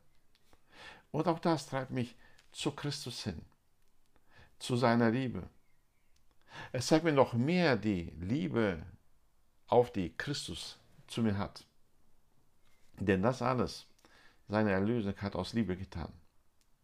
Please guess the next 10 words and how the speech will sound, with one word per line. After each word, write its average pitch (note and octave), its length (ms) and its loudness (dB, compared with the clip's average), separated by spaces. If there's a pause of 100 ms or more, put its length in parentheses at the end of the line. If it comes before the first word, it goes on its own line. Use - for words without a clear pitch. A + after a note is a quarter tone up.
(400)
Meine G#2+ 320 4
Reaktion G2 480 0
auf C#3 100 0
diese G2+ 240 0
Erlösung E2+ 480 -2 (560)
ist - 200 -6
Liebe. D3 280 0
Jesus C#3 280 2
hat C3+ 160 0
gesagt, B2+ 500 -2